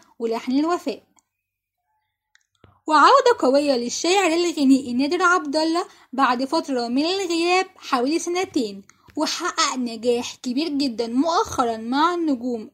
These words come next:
الغنى منهم أنغام ورامي صبري وهيثم شاكر بثلاث أغاني على الأقل من الشهر، وتصدرت الترند وكانت أكثر استماعًا. نادر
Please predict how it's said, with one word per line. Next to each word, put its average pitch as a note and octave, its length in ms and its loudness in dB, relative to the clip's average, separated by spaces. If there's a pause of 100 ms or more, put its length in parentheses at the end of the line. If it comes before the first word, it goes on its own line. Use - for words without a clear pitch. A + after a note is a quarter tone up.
(120)
الغنى C#4 500 0 (320)
منهم C4 360 0
أنغام C4+ 640 -2
ورامي C#4+ 400 -2
صبري A3+ 440 -4
وهيثم D4+ 500 -4
شاكر F#4+ 460 -2 (340)
بثلاث F4+ 480 0 (560)
أغاني D4+ 520 0
على A#3+ 260 -2
الأقل E4+ 500 -2 (300)
من D4+ 160 0
الشهر، D4+ 460 -2
وتصدرت C4 880 -6
الترند D4 600 -6
وكانت C4+ 440 -6
أكثر C4+ 280 -8
استماعًا. A3+ 580 -4 (520)
نادر F4+ 160 2